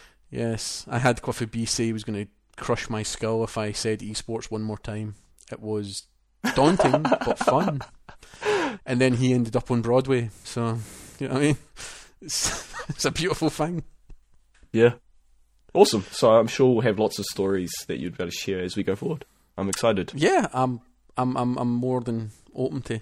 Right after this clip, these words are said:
Speaker 1: for a, for, for, for a, a look behind the Iron Curtain, or the Tartan Curtain, as I like to call it.
Speaker 2: <laughs> Oh, also, I wanna kinda comment. Um,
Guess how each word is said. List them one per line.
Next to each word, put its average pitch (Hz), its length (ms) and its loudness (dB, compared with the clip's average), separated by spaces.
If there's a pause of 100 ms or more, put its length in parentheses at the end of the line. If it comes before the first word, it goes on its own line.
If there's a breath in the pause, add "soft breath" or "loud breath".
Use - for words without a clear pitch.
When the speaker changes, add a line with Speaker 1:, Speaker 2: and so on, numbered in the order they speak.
(160)
Speaker 1:
for 117 180 -6
a, 113 160 -6
for, - 220 -14
for, 117 180 -4
for 113 260 -4
a, 110 200 -4
a 117 60 -2
look 127 220 -2
behind 120 380 -2
the - 100 -6
Iron 117 280 -2
Curtain, 147 340 -4
or 120 80 -2
the 110 80 0
Tartan 139 420 -2
Curtain, 151 380 -6
as 127 100 -6
I 131 60 -6
like 139 160 -8
to 139 80 -12
call 139 160 -4
it. 160 360 0
Speaker 2:
<laughs> - 240 -6 (400 loud breath)
Oh, 151 220 8 (140 loud breath)
also, 143 220 6
I - 40 8
wanna 135 260 10
kinda 107 300 2
comment. 101 340 2 (340 loud breath)
Um, 110 380 4